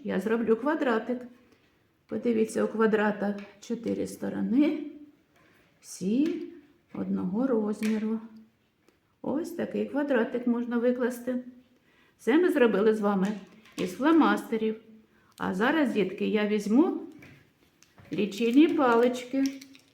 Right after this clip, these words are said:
А зараз, дітки, зробимо поробки з лічильних паличок. Ось дивіться, в мене тут різного кольору палички є. Сині, зелені, жовті, червоні. Зараз ми з вами викладемо квадрат тільки з червоних паличок.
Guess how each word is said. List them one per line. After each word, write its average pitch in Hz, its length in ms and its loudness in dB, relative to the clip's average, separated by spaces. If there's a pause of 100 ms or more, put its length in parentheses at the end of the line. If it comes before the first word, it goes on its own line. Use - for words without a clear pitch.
(480)
А 214 160 -6
зараз, 339 340 2
дітки, 190 300 2
зробимо 226 460 4
поробки 220 600 2
з - 60 -4
лічильних 240 560 4
паличок. 226 500 0 (340)
Ось 190 160 -4
дивіться, 196 420 2
в - 20 0
мене 185 200 2
тут 190 220 -2
різного 254 440 2
кольору 190 440 2
палички 185 440 -2
є. 175 200 0
Сині, 277 600 2
зелені, 226 720 2
жовті, 247 500 0
червоні. 262 760 2 (460)
Зараз 214 360 4
ми 214 120 0
з 208 60 -2
вами 220 240 6
викладемо 214 520 4
квадрат 277 500 2 (360)
тільки 370 420 2
з - 80 -6
червоних 294 600 2
паличок. 165 480 -6